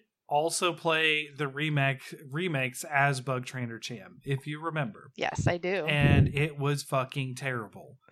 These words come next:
Speaker 1: because Kricketot was my
Speaker 2: <clears throat>
Speaker 1: only option
Speaker 2: Oh,
Speaker 1: through
Speaker 2: no.
Speaker 1: Gym one.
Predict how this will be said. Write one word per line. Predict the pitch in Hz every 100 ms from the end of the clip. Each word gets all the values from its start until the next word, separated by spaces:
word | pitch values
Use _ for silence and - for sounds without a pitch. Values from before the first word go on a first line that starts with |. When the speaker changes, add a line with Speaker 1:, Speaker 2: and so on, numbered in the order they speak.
| _
Speaker 1:
because | 139 131 135 123
Kricketot | - 247 269 190 147 135 131 - 156
was | 147 127
my | 143 139
Speaker 2:
<clears throat> |
Speaker 1:
only | 277 165 175 185 175
option | 165 196 - 156 123 107 113 - - _ - -
Speaker 2:
Oh, |
Speaker 1:
through | 170 151
Speaker 2:
no. | 170
Speaker 1:
Gym | 165 151
one. | 156 139 104